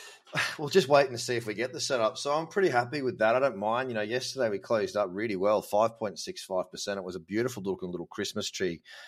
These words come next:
uh, in the market. I loved the look of it. I've got to be honest. It was absolutely wonderful to see.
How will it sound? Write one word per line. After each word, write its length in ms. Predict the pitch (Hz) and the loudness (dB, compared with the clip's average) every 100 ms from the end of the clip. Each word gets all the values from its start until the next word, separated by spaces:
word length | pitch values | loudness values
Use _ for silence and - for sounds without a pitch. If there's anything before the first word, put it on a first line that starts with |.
| - _ - | -20 _ 0
uh, 180 | 92 90 | 0 2
in 120 | 98 | -2
the 80 | 90 | -2
market. 500 | 87 92 104 - 90 82 | 0 2 2 2 -2 0
I 80 | 90 | -2
loved 880 | 87 92 98 110 117 113 85 76 | 0 0 6 10 10 10 6 -6
the 80 | 82 | -4
look 220 | 90 98 | -2 -2
of 100 | 87 | -2
it. 100 | 82 | -2
I've 140 | 85 78 | -2 0
got 140 | 101 | 0
to 40 | |
be 120 | 85 95 | 0 0
honest. 340 | 90 98 - | 0 -4 -6
It 120 | 98 | -8
was 180 | 85 - 104 | -10 -6 -2
absolutely 680 | 104 95 - 95 90 85 78 | 0 -2 -4 -4 -6 -8 -10
wonderful 540 | 87 101 117 110 - 78 | -2 0 0 -4 -10 -12
to 80 | |
see. 400 | - - 101 80 | -12 -6 -6 -6